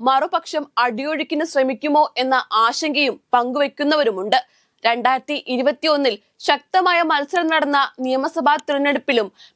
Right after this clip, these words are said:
പി വി പ്രകാശിനെതിരെ രണ്ടായിരത്തി എഴുന്നൂറ്റി തൊണ്ണൂറ്റി ഒന്ന് വോട്ട് നേടിയാണ് അൻവർ ജയിച്ചത്. അൻവറിലൂടെ വിജയിച്ച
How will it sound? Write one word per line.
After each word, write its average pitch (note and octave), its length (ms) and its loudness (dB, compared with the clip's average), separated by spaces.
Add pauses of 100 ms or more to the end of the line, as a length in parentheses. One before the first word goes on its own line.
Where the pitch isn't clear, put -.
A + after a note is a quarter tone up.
(160)
പി D4+ 180 2
വി G4 80 2 (100)
പ്രകാശിനെതിരെ D#4+ 800 0 (160)
രണ്ടായിരത്തി D4 600 0
എഴുന്നൂറ്റി C#4+ 380 -4 (100)
തൊണ്ണൂറ്റി C4+ 440 0 (120)
ഒന്ന് C4+ 220 -2
വോട്ട് C#4 300 0
നേടിയാണ് B3+ 460 0 (220)
അൻവർ A3+ 340 -2
ജയിച്ചത്. G#3 380 2 (520)
അൻവറിലൂടെ C4+ 540 2 (220)
വിജയിച്ച B3+ 420 0